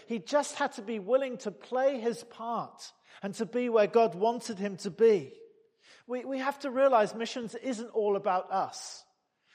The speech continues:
Sometimes you get the impression, if you attend training, that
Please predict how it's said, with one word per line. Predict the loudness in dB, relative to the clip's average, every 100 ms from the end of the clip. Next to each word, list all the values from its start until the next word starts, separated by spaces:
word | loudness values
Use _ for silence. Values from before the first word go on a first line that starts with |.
| _
Sometimes | 0 0 0 -6 -6 -6
you | 0
get | 0 0
the |
impression, | -4 -4 -4 -4 -4 -10
if | -10 -4
you | -4
attend | -4 -12 -12 -12
training, | -8 -6 -6 -8 -6
that | -6 -6